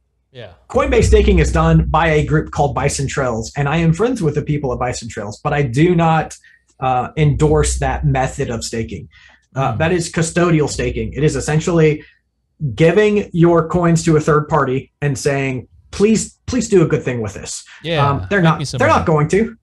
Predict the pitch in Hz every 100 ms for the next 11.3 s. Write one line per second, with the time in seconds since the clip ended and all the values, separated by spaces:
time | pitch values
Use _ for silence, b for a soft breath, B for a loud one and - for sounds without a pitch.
0 | - 403 370 202 185 151 139 123 113 151
1 | - - 185 - _ 180 185 185 _ _
2 | _ _ _ - 208 226 202 220 240 247
3 | 262 165 180 160 - 165 135 190 - 160
4 | 143 117 120 - 160 147 156 175 180 -
5 | b b _ _ 135 151 147 147 139 135
6 | - b b b _ 151 170 180 185 180
7 | 180 165 160 - - 131 147 151 156 151
8 | - 131 113 147 139 131 131 - 147 131
9 | 127 123 - - 135 131 - 135 117 117
10 | 123 123 - 123 113 95 92 - - _
11 | 120 104